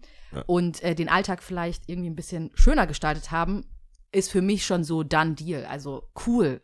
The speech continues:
Speaker 2: richtig schön. <clears throat> Gleichzeitig bin ich aber auch eine Person, die, äh, gerne ihre Sachen mit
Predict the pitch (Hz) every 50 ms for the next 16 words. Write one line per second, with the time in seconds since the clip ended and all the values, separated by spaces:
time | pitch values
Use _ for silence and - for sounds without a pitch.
0 | - 147 - 202 - - 180 - - - 190 196 240 320 - _ - - - -
1 | - - - - _ _ _ _ _ _ _ _ _ - 311 349 - - _ -
2 | 339 349 302 247 180 160 151 _ _ 170 160 180 180 202 269 - - - 208 190
3 | 190 - - 208 - - 190 190 196 180 175 151 170 190 - 170 190 196 185 -
4 | 180 170 160 170 190 202 220 220 185 - 185 180 185 185 170 - - _ - -
5 | 175 180 170 165 160 - - 151 139 180 180 190 190 190 185 - - 170 175 175
6 | 165 - 175 - - 190 180 165 - _ - _ _ 165 175 165 - - -